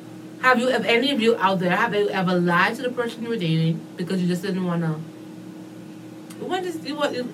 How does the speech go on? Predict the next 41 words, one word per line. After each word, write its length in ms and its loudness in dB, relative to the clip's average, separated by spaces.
you 100 -6
didn't 160 -4
wanna 160 -2
give 200 -2
them 0 -
the 100 -2
wrong 200 2
impression? 560 -4
'Cause 120 4
you 160 4
felt 180 4
as 160 2
if 200 0
that 140 0
they 140 2
would 360 0
probably 280 0
not 300 2
understand, 1000 -2
or, 380 2
I 100 2
mean, 220 4
'cause 100 2
you 160 6
really, 200 2
you 260 -2
really 140 4
had 260 4
genuine, 580 2
innocent 480 -2
feelings, 460 6
but 160 6
because 300 6
it's 100 2
another, 460 2
uh, 80 -4
someone 220 2
of 80 2
the 120 4
opposite 380 0
sex, 600 0